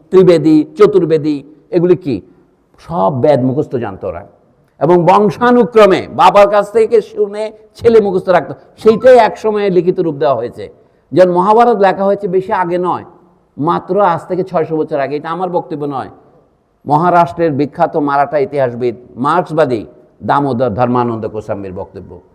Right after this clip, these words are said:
যিনি মহা-, সংস্কৃত বিশেষজ্ঞ ছিলেন। সেই জন্য বলছি, বিদ্বেষ নয়, অপমান নয়, ভালোবাসা দিয়ে জয় করতে হবে।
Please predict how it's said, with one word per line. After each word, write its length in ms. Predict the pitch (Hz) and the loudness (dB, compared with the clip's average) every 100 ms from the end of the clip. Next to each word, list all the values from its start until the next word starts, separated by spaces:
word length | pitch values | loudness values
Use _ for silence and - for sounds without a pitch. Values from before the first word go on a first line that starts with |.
| _ _ _ _ _ _ _ | _ _ _ _ _ _ _
যিনি 460 | 139 143 139 - - | 0 0 0 -6 -12
মহা-, 380 | 120 147 147 - | -2 0 0 -2
সংস্কৃত 400 | - 165 160 147 | -2 -2 -2 -6
বিশেষজ্ঞ 440 | 131 123 127 101 | -6 -6 -6 -6
ছিলেন। 300 | 110 113 95 - _ _ - | -12 -12 -14 -16 _ _ -2
সেই 120 | 196 | 0
জন্য 180 | 214 226 | 0 0
বলছি, 440 | 185 185 208 214 - - | -2 -2 -2 -4 -8 -10
বিদ্বেষ 640 | 117 156 196 180 277 170 190 | -4 0 0 6 6 6 2
নয়, 240 | 165 101 - - _ _ _ _ | 0 0 -8 -20 _ _ _ _
অপমান 480 | 208 233 247 269 254 | 4 6 6 6 4
নয়, 300 | 190 127 98 - _ _ - 101 | 4 2 -2 -12 _ _ -14 -2
ভালোবাসা 500 | 139 233 240 214 262 | 4 8 8 8 6
দিয়ে 180 | 247 | 6
জয় 220 | 202 190 170 | 8 6 6
করতে 280 | 165 - | 2 0
হবে। 260 | 151 127 101 | 0 2 -2